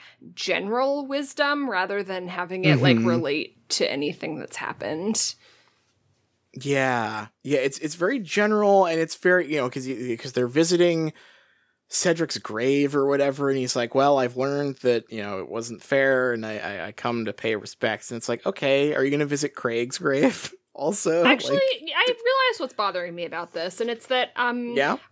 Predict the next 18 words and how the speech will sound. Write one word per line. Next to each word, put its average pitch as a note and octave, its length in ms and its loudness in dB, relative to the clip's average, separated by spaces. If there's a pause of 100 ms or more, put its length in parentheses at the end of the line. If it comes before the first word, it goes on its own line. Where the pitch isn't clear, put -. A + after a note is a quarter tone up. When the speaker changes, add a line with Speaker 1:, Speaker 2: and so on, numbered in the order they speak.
Speaker 1:
I C#4 600 2 (300)
really E4+ 560 0
sort C#4 280 2
of G3+ 160 -4
liked A3 480 0
the A#3 80 -4
conflict A3+ 640 -6
that F#3+ 140 -2
Harry G3+ 380 -2
had, G3+ 440 -2 (140)
um, F3+ 460 -6
with F#3+ 380 -4 (100)
Albus G#3 460 0
early F#3+ 300 -6
on, A3 380 2
the, F3 340 -2 (380)
uh, F#3 180 -2
famed, F3+ 480 -6